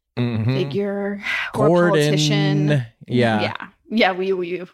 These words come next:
Speaker 2: we wish. Think, think Adam Schiff. Um, and then,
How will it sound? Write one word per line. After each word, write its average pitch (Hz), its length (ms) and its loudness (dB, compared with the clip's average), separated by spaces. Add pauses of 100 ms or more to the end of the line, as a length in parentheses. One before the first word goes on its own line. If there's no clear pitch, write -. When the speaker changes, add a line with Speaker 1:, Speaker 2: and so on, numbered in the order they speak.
(120)
Speaker 2:
we 185 100 -2
wish. 175 600 -4 (360)
Think, 196 240 -6
think 214 220 -2
Adam 190 260 2
Schiff. - 560 -2 (240)
Um, 170 760 -2 (1400)
and 220 320 4
then, 220 920 2